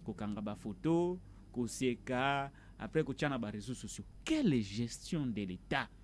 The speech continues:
basée sur eloko na bengaka ngo, gestion ya mboka actuellement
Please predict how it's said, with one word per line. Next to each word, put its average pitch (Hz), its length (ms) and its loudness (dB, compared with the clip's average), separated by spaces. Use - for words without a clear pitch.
basée 113 380 2
sur 151 200 0
eloko 139 300 4
na 110 100 2
bengaka 117 400 2
ngo, 143 240 4
gestion 104 340 2
ya 156 60 4
mboka 135 340 6
actuellement 127 840 2